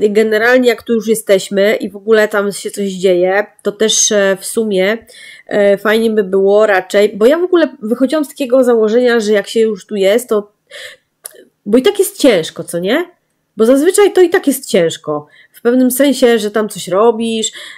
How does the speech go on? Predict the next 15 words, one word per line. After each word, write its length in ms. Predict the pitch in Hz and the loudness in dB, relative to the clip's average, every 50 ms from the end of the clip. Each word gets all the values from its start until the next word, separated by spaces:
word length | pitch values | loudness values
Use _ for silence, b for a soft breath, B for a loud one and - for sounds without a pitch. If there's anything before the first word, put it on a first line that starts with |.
| B | B
E, 280 | - 214 208 202 196 190 | -2 0 2 4 4 4
jak 160 | 196 202 196 | 4 2 0
ja 100 | 247 254 | 0 0
tak 300 | 254 254 233 - - - | -2 -4 -4 -6 -14 -14
słucham 520 | - - 214 220 - 226 226 220 226 214 208 | -10 -10 -10 -8 -6 -4 -4 -2 -4 -4 -2
tych, 280 | 214 208 196 - - 220 | 0 -2 -2 -2 -2 0
e, 380 | 202 202 202 202 202 202 202 | 0 2 2 2 2 2 2
różnych, 560 | 185 190 202 220 208 202 208 190 185 - - 214 | 0 0 -2 -4 -4 -4 -4 -4 -4 -4 -4 -2
e, 220 | 196 196 196 190 | 0 0 0 -2
też, 380 | 190 208 196 175 - - - 208 | -2 -4 -8 -8 -8 -10 -6 -4
e, 140 | 196 185 185 185 185 | -4 -4 -2 -2 -2
rewelacji 640 | 190 196 190 190 202 208 202 180 170 170 - - 196 | -2 -2 0 0 0 0 0 0 -2 -4 -6 -8 -8
na 100 | 190 190 | -6 -6
temat 280 | 185 196 196 185 185 185 | -4 -4 -4 -4 -6 -8
przechodzenia, 720 | - - 196 175 220 214 180 185 180 160 165 175 - - | -10 -16 -12 -6 -6 -4 -2 -2 -2 -2 -2 -4 -4 -6